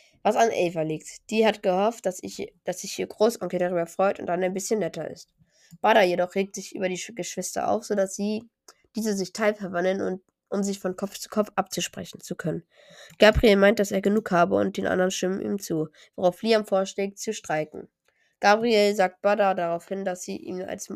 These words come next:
dass ihm das mit der Maus leid tue, den Geschwistern die ewige Schimpferei aber reiche und sie deshalb abhauen würden.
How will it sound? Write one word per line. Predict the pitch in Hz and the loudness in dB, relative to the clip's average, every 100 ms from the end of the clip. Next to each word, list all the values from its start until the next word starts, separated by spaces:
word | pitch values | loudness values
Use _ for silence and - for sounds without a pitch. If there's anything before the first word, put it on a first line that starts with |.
| - | -12
dass | - 190 - - - _ | -8 -6 -6 -10 -14 _
ihm | 202 208 | -4 -2
das | 185 - | -2 -4
mit | 180 180 | -8 -6
der | |
Maus | 165 160 190 | -4 -6 -4
leid | 190 170 - | -2 -2 -4
tue, | 165 147 143 _ - _ - | -8 -8 -10 _ -20 _ -2
den | 202 | -2
Geschwistern | 185 - 240 247 226 | -2 -2 -2 0 0
die | 185 | 0
ewige | 180 190 202 | 0 -2 -4
Schimpferei | 196 190 - - 170 190 | -4 -10 -10 -6 -2 -2
aber | 202 202 | -4 -4
reiche | 160 160 - 170 165 _ _ | -6 -6 -10 -14 -14 _ _
und | - 196 | -6 -4
sie | 202 | -2
deshalb | 180 180 214 | -2 -2 -6
abhauen | - 180 - 160 160 | -4 -8 -6 -8 -6
würden. | 165 151 170 | -8 -8 -10